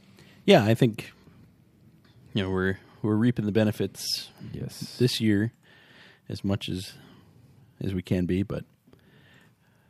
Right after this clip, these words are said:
Speaker 1: we can, wish we could bank up some of these extra
Speaker 2: Right.
Speaker 1: days
Speaker 2: Can
Speaker 1: for
Speaker 2: we,
Speaker 1: the
Speaker 2: can we, like,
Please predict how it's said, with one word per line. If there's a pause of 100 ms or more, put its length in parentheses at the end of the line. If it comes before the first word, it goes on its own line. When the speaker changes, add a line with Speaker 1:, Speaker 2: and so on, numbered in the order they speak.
(920)
Speaker 1:
we
can,
wish
we
could
bank
up
some
of
these
extra
Speaker 2:
Right.
Speaker 1:
days
Speaker 2:
Can
Speaker 1:
for
Speaker 2:
we,
Speaker 1:
the
Speaker 2:
can
we,
like,